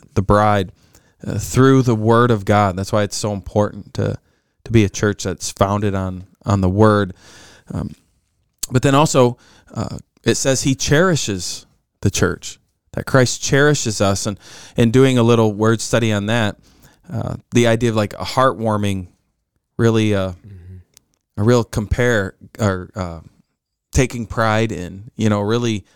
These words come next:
Speaker 1: a real love there, um, beyond just even the selfless thing, maybe, you know, just this, uh, a specialty kind of love. And Jesus, throughout his word, reminds us of this love over and over and over again. And so it's not just like,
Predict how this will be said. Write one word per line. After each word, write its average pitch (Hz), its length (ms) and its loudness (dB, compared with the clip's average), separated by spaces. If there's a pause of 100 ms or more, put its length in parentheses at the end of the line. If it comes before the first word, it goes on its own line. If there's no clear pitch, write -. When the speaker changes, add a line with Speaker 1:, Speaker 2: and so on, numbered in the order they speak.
(140)
Speaker 1:
a 107 80 -2
real 120 320 2
love 110 380 2
there, 101 340 0 (640)
um, 92 480 -6
beyond 127 280 2
just 131 180 -4
even 117 180 -2
the 101 80 -4
selfless 147 440 -2
thing, 107 120 -4
maybe, 107 220 -4
you 101 200 -10
know, 101 120 -2
just 104 240 -4
this, - 300 -8 (840)
uh, - 180 -10
a 120 80 -4
specialty 123 840 -2 (140)
kind 123 260 -2
of 101 120 -8
love. 107 540 -2 (400)
And 113 340 0 (640)
Jesus, 139 540 -2 (340)
throughout 131 340 2
his 113 180 0
word, 123 280 2
reminds 120 580 0
us 101 200 -4
of 123 320 -4
this 117 280 -2
love 110 380 2
over 120 540 0
and 107 100 -2
over 107 320 -4
and 101 80 -6
over 120 300 -6
again. 95 260 -8
And 92 80 -10
so 113 100 0
it's 107 120 -6
not 127 160 -8
just 117 200 -10
like, 101 240 -6